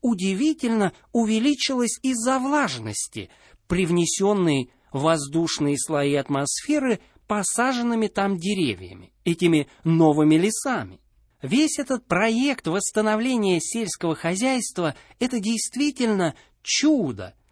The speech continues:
Все приезжающие в эту страну просто поражаются, глядя на все это. Они внедрили в сельское хозяйство новые достижения и открытия, особенно в плане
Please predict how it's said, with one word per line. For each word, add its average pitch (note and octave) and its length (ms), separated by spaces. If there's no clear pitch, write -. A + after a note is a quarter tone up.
Все G#3+ 240
приезжающие B3+ 760
в A#3+ 40
эту B3 280
страну A3 480
просто B3 420
поражаются, A3 880
глядя G3+ 380
на A3 140
все C#4 260
это. C4+ 360
Они B3 260
внедрили B3 580
в G#3+ 60
сельское A3+ 540
хозяйство G3 840
новые F3 520
достижения F#3 840
и A#3 160
открытия, B3 840
особенно E3+ 760
в - 140
плане D#3 500